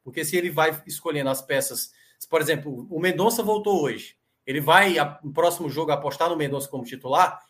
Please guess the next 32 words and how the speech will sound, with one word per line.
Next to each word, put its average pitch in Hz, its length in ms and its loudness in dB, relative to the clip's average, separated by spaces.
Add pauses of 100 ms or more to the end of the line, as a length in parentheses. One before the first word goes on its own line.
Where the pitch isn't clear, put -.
(140)
eu 139 160 0
acho 175 260 4
um 165 60 0
erro 175 160 0
gravíssimo, 175 800 -2
um 151 140 -4
erro 160 160 -4
gravíssimo. 180 640 -4 (260)
E 185 100 -4
aí, 214 540 0
esse 240 280 6
é 240 40 4
o 226 80 2
único 277 260 -4
ponto 220 240 -2
que 226 60 -2
eu 202 80 4
acho 196 180 4
que - 80 -6
é 190 60 2
onde 196 240 0
o - 20 -2
Ceará 175 360 2
pode 180 260 -2
se - 160 -4
inserir 196 640 -2 (340)
nessa 160 260 0
situação 175 460 -2
que 185 100 -10
o 196 60 -10
Cássio 175 300 0
mencionou, 190 520 -6